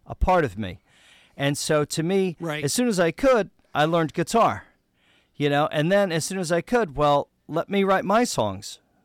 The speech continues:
Speaker 1: And, and then just started
Speaker 2: Okay.
Speaker 1: from there.
Speaker 2: You know, it's, you know, it's great. What, what I'm amazed at is when you get these little seeds of inspiration from family members with music,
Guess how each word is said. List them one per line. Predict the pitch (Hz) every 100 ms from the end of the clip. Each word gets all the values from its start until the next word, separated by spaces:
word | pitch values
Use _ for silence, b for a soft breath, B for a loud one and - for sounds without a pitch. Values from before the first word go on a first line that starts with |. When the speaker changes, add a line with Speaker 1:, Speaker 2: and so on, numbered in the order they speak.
| _ _ _ _
Speaker 1:
And, | 143 147 -
and | 143
then | 147 135
just | 160 -
started | 170 156 139
Speaker 2:
Okay. | 147
Speaker 1:
from | 127
there. | 107 87 - _ _ _ _ _ _ _ _ _ _ _ _ _ _ B B _
Speaker 2:
You | 220
know, |
it's, | 370 - -
you | 220
know, | 294
it's | 185
great. | - 185 165
What, | 170 165 175
what | 170
I'm | 196 269
amazed | 214 160 160 143
at | 143 139 135 -
is | 147 143 -
when | 180
you | 233
get | 247 240
these | 190 151
little | 165 180
seeds | 160 - 170 160 151 -
of | - 143 139 131 - b b b b
inspiration | 170 160 - 165 156 151
from | 139 139
family | - 151 151 147
members | 139 135 135
with | 135 123
music, | 147 160 160 147 127 123 -